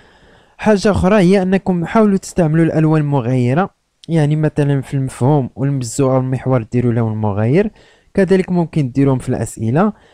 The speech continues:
في المفاهيم الفلسفية، الأساليب الحجاجية، في الأسماء ديال المواقف ديال الفلاسفة. دوك بهاد الطريقة يا إخوان راه كتضمن ن-، ن-، نقاط مزيانين، راه كلشي على التنظيم ديال الورقة وعلى حسن الخط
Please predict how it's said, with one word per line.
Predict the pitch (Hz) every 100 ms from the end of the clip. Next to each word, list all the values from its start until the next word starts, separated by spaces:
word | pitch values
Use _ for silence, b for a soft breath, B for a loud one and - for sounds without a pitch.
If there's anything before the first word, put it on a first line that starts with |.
| b b
في | -
المفاهيم | 190 196 196 180
الفلسفية، | 165 170 147 - 135 - 131 175 196
الأساليب | - 131 151 - 190 156
الحجاجية، | 127 151 131 135 110 139 190
في | 185
الأسماء | 190 180 190 175
ديال | 135 156
المواقف | 151 147 135
ديال | 123 143
الفلاسفة. | - 139 123 - 113 185 233 b b b b b
دوك | 247 151
بهاد | 202 226
الطريقة | 220 214 - 196
يا |
إخوان | 185 160 208 202
راه | 175
كتضمن | 170 175 120 156 175 170
ن-، | 160 156
ن-، | 147 139 131 151
نقاط | 160 - 170 151
مزيانين، | 117 127 170 143 110 98 101
راه | 175 208 190
كلشي | - 214 190 - 175
على | 160
التنظيم | 170 170 143 160 139
ديال | 156
الورقة | 151 151 139 131 - 180 156
وعلى | 123 147 147
حسن | 151 - 131
الخط | - 190 190